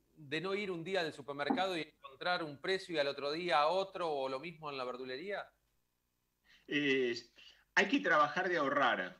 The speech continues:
Speaker 2: o sea, cada vez más gente está trabajando de ahorrar como un segundo trabajo. Entonces, este, ¿qué significa? Ser infiel al supermercado, ser infiel al verdulero,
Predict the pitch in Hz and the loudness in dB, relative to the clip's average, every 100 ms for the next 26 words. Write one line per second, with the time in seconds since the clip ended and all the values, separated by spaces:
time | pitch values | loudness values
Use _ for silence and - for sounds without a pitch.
0 | - 113 135 127 156 170 170 175 - 180 | -14 -6 -4 2 2 2 -2 -4 -2 -4
1 | 180 - - - 127 120 - 143 143 135 | -4 -2 -2 0 0 0 -2 -4 -4 -4
2 | 120 110 110 127 135 131 120 117 120 113 | -2 -2 -2 -2 -2 -2 -8 -10 -10 -8
3 | 117 120 120 107 104 101 95 - 95 - | -8 -6 -6 -2 0 0 -2 -6 -16 -16
4 | - - 123 120 170 170 170 139 127 127 | -18 -8 -6 -4 -4 -2 -4 -4 -6 -4
5 | 151 143 147 131 123 117 117 113 143 139 | -4 -6 -6 -8 -8 -8 -6 -4 -4 -6
6 | 131 - 151 147 127 127 117 113 120 120 | -6 -2 2 2 0 -4 -4 -4 -4 0
7 | 147 131 120 117 123 120 113 127 127 120 | 2 2 0 -6 -8 -8 -8 -4 -2 -2
8 | 110 110 107 113 135 127 107 104 | -2 -6 -6 -4 -2 -2 -2 -6